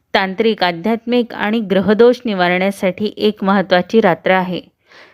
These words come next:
साधनेचा सर्वोत्तम काळ ही रात्र दैवी शक्ती आणि सिद्धी प्राप्त करण्यासाठी उत्तम मानली जाते. अचानक धनप्राप्ती, पितृदोष निवारण आणि मानसिक शांतीसाठी हा, या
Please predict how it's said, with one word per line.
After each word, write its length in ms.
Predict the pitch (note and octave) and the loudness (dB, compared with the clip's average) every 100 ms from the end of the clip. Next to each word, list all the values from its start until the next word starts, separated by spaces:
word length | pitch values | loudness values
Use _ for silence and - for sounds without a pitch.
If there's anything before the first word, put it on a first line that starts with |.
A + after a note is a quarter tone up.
| _ _ _ _ _ _ _ | _ _ _ _ _ _ _
साधनेचा 720 | - C#4 G#3 A#3+ C4 C4 D4 | -2 0 2 -2 -2 -2 -2
सर्वोत्तम 640 | C#4 B3+ A3+ A#3+ - C#4 C4 | 0 0 0 0 -2 -2 0
काळ 320 | B3 G3 F3 - _ | 0 0 0 -6 _
ही 320 | _ A#3+ C4+ | _ 0 4
रात्र 380 | A#3+ F#3 G#3+ A#3 | 4 2 -2 -2
दैवी 520 | G3+ F#3+ F#3 G#3+ B3 | 0 -2 -2 -2 -2
शक्ती 600 | B3+ B3 _ A#3+ A3+ - _ | -2 -4 _ 0 0 0 _
आणि 220 | G3 G#3+ | -2 0
सिद्धी 400 | G#3+ G#3+ E3 G3 | 0 0 2 0
प्राप्त 380 | G#3 F3+ - - G3 | 2 0 -2 -8 -4
करण्यासाठी 600 | F3 F3 G3 G#3+ G3 A#3+ | -2 0 0 -2 0 0
उत्तम 360 | A3+ - G#3+ | 0 0 0
मानली 300 | A3+ F3+ E3 | 0 0 0
जाते. 400 | G#3 G#3 - F3 - _ _ _ | 0 0 -2 -10 -12 _ _ _
अचानक 440 | F#3+ F#3 F#3 F3+ E3+ | -2 0 0 0 0
धनप्राप्ती, 960 | G3 F3 F3 F3+ F3 - A#3 F#3+ - - | -2 -2 0 -2 -4 -6 -4 -4 -8 -4
पितृदोष 680 | G#3 - F3 E3 F3+ F3 - | -2 0 0 4 2 2 -2
निवारण 540 | E3 F3+ G3+ A3+ G3 - - _ - | 0 2 2 0 -2 -8 -20 _ -2
आणि 220 | A#3+ C4 | 0 0
मानसिक 600 | G#3+ F#3+ G3+ G3 D4 C#4+ | 0 0 -2 -2 -4 -4
शांतीसाठी 920 | - G#3 F#3 F#3 B3+ C4 A#3 C4 B3 F#3 _ _ | -2 -2 -2 -4 -2 -2 0 0 -2 -4 _ _
हा, 320 | - G3 A3 C4+ _ _ _ _ _ _ _ _ - | 0 0 0 -6 _ _ _ _ _ _ _ _ 0
या 320 | A3+ A#3 C#4+ | 2 4 2